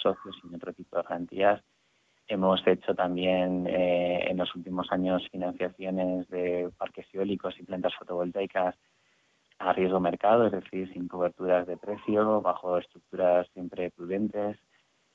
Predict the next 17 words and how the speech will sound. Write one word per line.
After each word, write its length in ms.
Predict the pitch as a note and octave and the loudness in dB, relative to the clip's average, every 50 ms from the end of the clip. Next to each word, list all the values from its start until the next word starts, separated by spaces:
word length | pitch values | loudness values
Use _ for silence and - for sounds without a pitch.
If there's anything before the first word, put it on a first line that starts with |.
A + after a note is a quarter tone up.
| _ _ | _ _
Hemos 320 | - G2 F#2 F2+ F#2 F2+ - | -6 -2 0 2 2 2 0
hecho 160 | F#2+ - - | -2 -4 -4
otras 220 | F#2+ - F#2 F2 - | -2 0 0 -2 0
financiaciones 560 | - F#2 F2+ F2+ - F#2 - - F2+ F2+ F2+ | -2 -4 -4 -4 -6 -10 -8 -6 -6 -4 -2
bastante 380 | F2+ F2+ F2 - F2+ F2+ - F#2 | -2 -2 -2 -2 -6 -6 -4 -6
innovadoras, 760 | F2 F2 F2 E2+ E2+ E2+ F2+ F#2 F#2+ F#2 F2+ F#2 F#2 F2+ - _ _ _ _ - | -4 -2 0 2 2 2 4 4 4 6 6 6 4 4 0 _ _ _ _ -16
como 300 | - F#2 F#2 F2+ F2 E2+ - | -12 -10 -8 -8 -8 -10 -12
financiaciones 480 | - F2+ E2+ E2+ - F2 - - F2+ F2 | -12 -12 -12 -12 -12 -14 -14 -12 -12 -12
de 80 | - E2+ | -14 -14
proyecto 400 | - F2+ F2 F2 - _ - F#2 | -12 -10 -10 -10 -10 _ -6 -4
de 380 | F2 F2 E2+ E2+ F2 F2+ F2+ F2 F2 - _ _ _ | -2 -2 0 0 0 -2 -2 -4 -6 -8 _ _ _
redes 380 | - F2+ F2+ F2 F2 F2 F2 F2 - | -8 -6 -6 -6 -6 -8 -10 -10 -8
de, 680 | - F2+ F2 F2 F2 F2 F2 F2 F2 F2 F2 F2 - - _ | -8 -6 -2 -2 0 0 -2 -2 -4 -6 -8 -8 -10 -14 _
de 200 | - - F2+ E2+ | -16 -14 -14 -14
calor, 540 | - - - F#2+ F2+ F2+ F2 F2 - F#2 F2+ _ _ _ - | -14 -12 -6 -2 0 2 2 2 0 -4 -14 _ _ _ -10
eh, 280 | F#2+ F2+ F2+ F2 E2+ F2 F2 - | -8 -6 -4 -4 -6 -8 -10 -10
district 300 | F#2+ F2+ - F2 F2 - | -12 -10 -8 -10 -10 -10